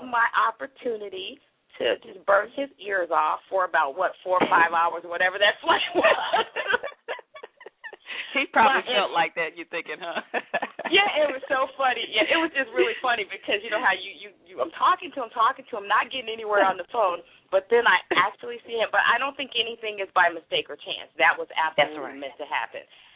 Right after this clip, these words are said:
Speaker 1: And so
Speaker 2: That's right.
Speaker 1: I talked to him all the way to Jamaica, and then, of course, I got him on the way back because he was on the same flight <laughs> as we were.
Speaker 2: <laughs>
Speaker 1: And he actually was headed to a, um, I think, a publish-,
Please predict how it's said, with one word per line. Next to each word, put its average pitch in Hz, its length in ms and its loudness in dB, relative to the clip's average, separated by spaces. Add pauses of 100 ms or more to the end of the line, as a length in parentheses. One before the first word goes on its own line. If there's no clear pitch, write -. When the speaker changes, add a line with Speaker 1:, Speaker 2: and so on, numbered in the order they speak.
(120)
Speaker 1:
And 180 180 4 (140)
so 170 240 2
Speaker 2:
That's - 80 -8
right. 147 160 2
Speaker 1:
I - 80 -20
talked 202 240 -2
to 269 80 -6
him 214 80 0
all 208 160 0
the 202 80 -8
way 202 80 -6
to - 180 -14
Jamaica, 170 460 -2 (240)
and 180 80 6
then, 180 160 4
of 156 160 -2
course, 427 320 2
I 190 160 2
got 190 240 2
him 180 80 -4
on 170 160 -2
the 165 80 -6
way 160 160 -4
back 262 320 -2
because 190 260 -4
he 214 140 -14
was 214 80 -14
on 226 160 0
the 226 160 -18
same 226 160 2 (100)
flight 247 260 4
<laughs> 294 40 -2
as - 80 -16 (180)
we 262 80 2 (140)
were. 262 120 2
Speaker 2:
<laughs> - 280 4 (1000)
Speaker 1:
And 240 240 4
he 311 260 2
actually 269 540 0
was 196 180 -8
headed 208 320 -4 (160)
to 196 200 -2
a, 175 140 2 (140)
um, 143 400 -2 (380)
I 160 80 4
think, 190 180 -8
a 165 80 -2
publish-, 247 460 -2